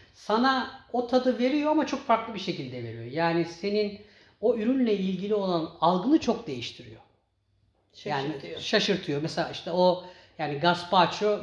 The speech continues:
Speaker 1: böyle olmamalı diyorsun. Çünkü yıllarca sen gazpacho içmişsin. Bir anda farklı bir gazpacho
Speaker 2: Peki
Speaker 1: oluyor.
Speaker 2: mesela şimdi Fransızlar bunu yaptı.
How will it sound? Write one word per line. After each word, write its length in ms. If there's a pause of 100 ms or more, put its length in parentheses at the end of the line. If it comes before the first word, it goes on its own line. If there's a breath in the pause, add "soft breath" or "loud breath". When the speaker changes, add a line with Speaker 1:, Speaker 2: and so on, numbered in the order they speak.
(120)
Speaker 1:
böyle 200
olmamalı 520
diyorsun. 340
Çünkü 140
yıllarca 420
sen 220
gazpacho 480
içmişsin. 440
Bir 80
anda 280
farklı 360
bir 100
gazpacho 600
Speaker 2:
Peki 100
Speaker 1:
oluyor. 140
Speaker 2:
mesela 280
şimdi 220
Fransızlar 880
bunu 120
yaptı. 280